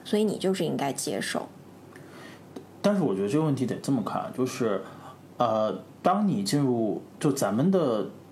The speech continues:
Speaker 2: 语境是说我在求职的时候拿着一个学校的一个招牌去做对比嘛。那我觉得在求职职场上，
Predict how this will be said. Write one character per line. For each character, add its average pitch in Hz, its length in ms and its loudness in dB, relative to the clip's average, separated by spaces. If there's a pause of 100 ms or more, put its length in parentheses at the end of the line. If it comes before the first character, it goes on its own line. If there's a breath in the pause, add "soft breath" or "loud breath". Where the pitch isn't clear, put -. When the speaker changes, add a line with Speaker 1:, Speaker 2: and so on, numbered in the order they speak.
(140)
Speaker 2:
语 117 180 -2
境 139 240 2
是 135 140 0
说 131 260 2
我 101 140 0
在 110 280 0
求 110 260 -2
职 92 160 -8
的 107 120 0
时 180 140 0
候 98 160 -2
拿 90 180 -2
着 101 140 -2
一 98 80 -2
个 101 80 0
学 98 180 -6
校 110 160 -2
的 95 120 -2
一 87 40 -6
个 95 80 -4
招 101 200 -2
牌 101 200 -6
去 104 140 -8
做 110 140 -2
对 117 180 0
比 95 240 -6
嘛。 - 140 -8 (580 loud breath)
那 185 100 4
我 135 200 2
觉 - 100 -4
得 120 80 0
在 160 140 2
求 120 220 0
职 123 180 -2
职 131 200 -2
场 - 280 0
上， 107 280 0